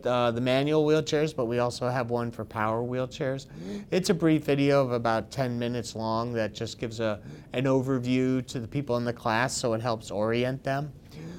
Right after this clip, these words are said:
So we start with an orientation, and then we hone in. And then day one, we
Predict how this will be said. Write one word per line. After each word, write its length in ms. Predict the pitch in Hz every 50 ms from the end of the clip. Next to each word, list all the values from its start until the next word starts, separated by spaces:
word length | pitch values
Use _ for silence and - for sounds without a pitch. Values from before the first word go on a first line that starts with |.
| - -
So 140 | - - 127
we 100 | 127 127
start 340 | 120 - - 139 131 135 131
with 300 | 127 135 135 131 127 -
an 100 | 127 120
orientation, 1000 | 120 123 127 127 123 123 127 120 - 135 127 127 127 - - - 139 143 147 131 - - - - - - - - -
and 220 | - 104 113 117 117
then 260 | 120 123 123 123 127
we 160 | 127 123 117
hone 340 | 110 104 131 135 123 123 143
in. 400 | 165 175 165 127 113 107 117 110 - - - - - - - -
And 180 | 107 123 131 131
then 140 | 127 123
day 280 | 120 - 131 131 135 139
one, 540 | 135 135 143 160 175 170 170 170 160 160 156 - -
we 500 | 113 127 135 131 127 127 123 123 123 120